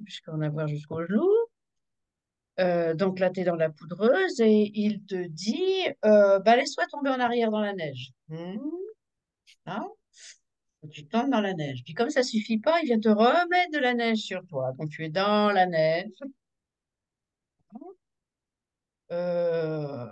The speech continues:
retrouvant la position debout, tu te mets au centre d'un cercle. Nous étions onze, hein. Donc, les dix copains autour te lancent plein de neige, plein de boules de neige. Voilà. On a eu, alors, une rando, euh,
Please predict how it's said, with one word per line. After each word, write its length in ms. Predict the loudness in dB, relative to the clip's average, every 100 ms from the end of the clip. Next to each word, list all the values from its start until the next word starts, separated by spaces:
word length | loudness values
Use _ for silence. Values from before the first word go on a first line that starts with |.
| -16 -18
retrouvant 540 | -2 0 0 0 0
la 160 | 2 2
position 480 | 0 -4 -4 0 -2
debout, 600 | -2 -8 -10 -4 -2 -4
tu 120 | -8 _
te 100 | 0
mets 180 | 2
au 100 | 2
centre 420 | 0 0 0 -2 -8
d'un 160 | -8
cercle. 340 | -6 -4 -4 -6
Nous 140 | -4 -2
étions 260 | -2 -4 -4
onze, 280 | -6 -6
hein. 160 | -8 -10 -14 _ _ _
Donc, 200 | -14 -12
les 100 | -10
dix 160 | -8 -2
copains 260 | 0 0 -2
autour 280 | -4 -12 -10
te 100 | -4
lancent 320 | -2 -2 -4
plein 160 | -2 0 0
de 80 | 0
neige, 300 | -2 -6 -16 -10
plein 140 | -6
de 260 | -4 -4 -4
boules 280 | -6 -4 -4
de 160 | -4
neige. 260 | -4 -6 -10 -12 -16 _ _ -20 -18
Voilà. 260 | -14 -10 -10 -10 -12 -14 _ _ _ _ -20 -20 _ -18 -18 _ _
On 360 | 0 2 2 6
a 160 | 6
eu, 360 | 6 4 2 4
alors, 240 | 4 2
une 120 | -4 -2
rando, 680 | 0 0 -2 -2 0 0 0
euh, 840 | -2 -2 -4 -4 -6 -6 -8